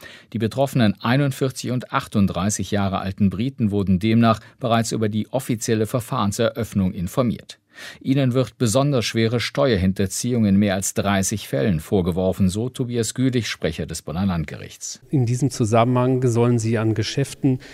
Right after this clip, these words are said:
Speaker 2: beteiligt gewesen sein, die zu einer Steuerhinterziehung in Höhe von um vierhundertvierzig Millionen Euro geführt haben sollen.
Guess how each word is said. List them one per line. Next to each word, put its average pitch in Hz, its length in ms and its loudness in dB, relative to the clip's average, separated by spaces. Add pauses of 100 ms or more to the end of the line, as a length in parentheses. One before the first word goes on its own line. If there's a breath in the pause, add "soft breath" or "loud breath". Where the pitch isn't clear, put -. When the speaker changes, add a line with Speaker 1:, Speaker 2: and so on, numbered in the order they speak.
(160 loud breath)
Speaker 2:
beteiligt 117 380 2
gewesen 117 440 2
sein, 110 320 4
die 110 160 4
zu - 200 -4
einer 107 280 2
Steuerhinterziehung 117 760 0
in 110 140 0
Höhe 110 200 2
von 117 340 0
um 135 300 0 (340 loud breath)
vierhundertvierzig 120 800 2
Millionen 107 340 2
Euro 107 300 0
geführt - 400 -8
haben 107 180 -10
sollen. - 260 -12